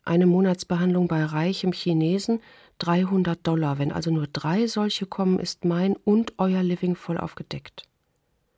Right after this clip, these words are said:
Glück, Geduld, Umsicht, viel Krise, ein paar Erfolge braucht's dazu und immer wieder Geduld hier und dort. Lebt wohl. Bilder von euch waren schön.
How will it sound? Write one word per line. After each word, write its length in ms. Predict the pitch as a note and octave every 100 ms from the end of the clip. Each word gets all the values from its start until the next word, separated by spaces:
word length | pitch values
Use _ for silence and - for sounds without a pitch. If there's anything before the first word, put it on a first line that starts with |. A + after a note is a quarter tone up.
| _ _ _ _ _ -
Glück, 380 | F#3+ A#3 - -
Geduld, 460 | F#3+ F#3 G3 G#3
Umsicht, 640 | - G3 G#3 G3 F#3 - - _ _ _
viel 360 | - - G3+ F3+
Krise, 640 | - G#3 A3 A3 A3+ A3+ _ _ _ _ _ _ _ _ _
ein 160 | F3+ F3+
paar 160 | F#3
Erfolge 460 | F3 - F3+ G3+ G3+
braucht's 400 | F3+ F#3 F#3 -
dazu 300 | F3+ - F#3+
und 140 | F3
immer 220 | F3+ F#3
wieder 180 | F3 F3
Geduld 480 | F3+ - F#3 D#3 -
hier 180 | - D#2
und 180 | D2 D#2+
dort. 340 | D2 C#2+ - _ _ _ _ _ _ _
Lebt 280 | F3+ F#3 -
wohl. 300 | E3 D#3 D#3 _ _ _ _ _ _ _ _ -
Bilder 240 | G3 F#3
von 180 | F#3 E3+
euch 200 | E3 -
waren 160 | D#3+
schön. 480 | - - F3+ D3 D3+